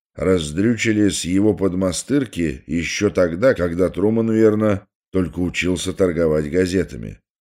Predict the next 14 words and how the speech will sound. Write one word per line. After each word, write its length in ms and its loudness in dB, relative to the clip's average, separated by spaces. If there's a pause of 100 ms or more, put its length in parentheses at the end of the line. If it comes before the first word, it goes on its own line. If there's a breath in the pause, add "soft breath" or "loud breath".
(280)
Вернувшись 800 -4
через 360 -2
некоторое 560 -4
время 360 -2
к 60 -10
этой 260 -6
теме, 540 -6 (360)
Сталин 520 -4
добавил, 640 2 (600)
что, 840 -2 (400)
как 220 -6
считает 600 -2
советская 680 -4
сторона, 800 -4